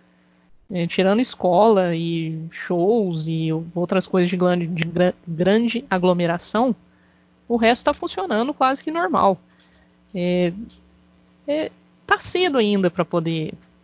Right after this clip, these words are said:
fazer essas coisas. É lógico que, principalmente no, no futebol feminino, se você for parando tudo, vai dar muito prejuízo, até porque gira menos dinheiro. Eu li uma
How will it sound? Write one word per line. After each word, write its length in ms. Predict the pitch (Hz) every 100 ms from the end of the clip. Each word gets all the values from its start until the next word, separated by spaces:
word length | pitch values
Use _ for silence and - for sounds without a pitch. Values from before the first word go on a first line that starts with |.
| _ _ _ _ _ _ -
fazer 280 | 175 170
essas 220 | 170 190 -
coisas. 440 | 175 165 156 - _ _ _ _ _ _ _ -
É 120 | 208
lógico 480 | 262 226 226 - -
que, 120 | 190
principalmente 480 | - 214 208 226 254
no, 460 | 262 233 180 - - _ -
no 80 |
futebol 380 | 175 190 180 175
feminino, 500 | 180 185 175 185 208
se 140 | - 175
você 220 | 180 185
for 120 | 196
parando 460 | 196 214 196 196 175
tudo, 320 | - 185 185
vai 180 | 180 185
dar 320 | 185 214 214
muito 380 | 165 165 190 -
prejuízo, 460 | 180 175 175 202
até 100 | 175
porque 560 | 180 185 - 180 175 170 - _ _ _ _ _ _ _ _ _
gira 380 | 190 220 269 262
menos 320 | 180 190 190
dinheiro. 420 | 175 175 185 233 240 _ _ _ _ _ _ -
Eu 160 | 180
li 160 | 185 190
uma 540 | 202 196 196 180 160